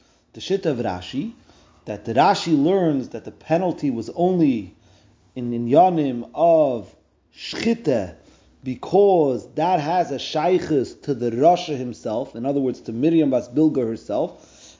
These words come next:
and Masha'inkin, the other things have no shaykhus to a woman. So the Rebbe in Ara forty-seven deals with, with, with this idea, with this shayla. L'cheira, from the Lashon HaGemara, it's mashma that it wasn't just Miriam Bas Bilga herself that was a Rasha,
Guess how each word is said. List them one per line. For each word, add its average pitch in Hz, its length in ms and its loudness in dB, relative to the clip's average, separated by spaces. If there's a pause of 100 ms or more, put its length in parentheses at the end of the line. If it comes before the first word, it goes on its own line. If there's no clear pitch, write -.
and 113 200 -6
Masha'inkin, 165 600 0
the 180 80 4
other 247 200 4
things 208 200 -4
have 190 140 -2
no 214 120 0
shaykhus 208 680 0
to 202 80 2
a 180 80 6
woman. 120 340 2 (600)
So - 120 -20
the 104 160 -12
Rebbe 220 140 4
in 180 100 0
Ara 208 200 2
forty-seven 190 800 -4 (680)
deals 196 400 4
with, 175 280 -6
with, 156 480 -6
with 165 220 -2
this 185 160 0
idea, 98 420 -2
with 120 120 -8
this 147 180 -4
shayla. 87 320 -8 (680)
L'cheira, 151 840 -2 (220)
from 123 80 -16
the 123 80 -10
Lashon 175 360 -4
HaGemara, 175 360 -2
it's 170 100 -8
mashma 170 600 -2
that 147 100 -4
it 147 60 -2
wasn't 180 320 0
just 180 180 -6
Miriam 175 400 0
Bas 143 180 0
Bilga 151 540 0
herself 151 560 0
that 135 80 -2
was 123 160 -4
a 117 80 -4
Rasha, 110 480 -6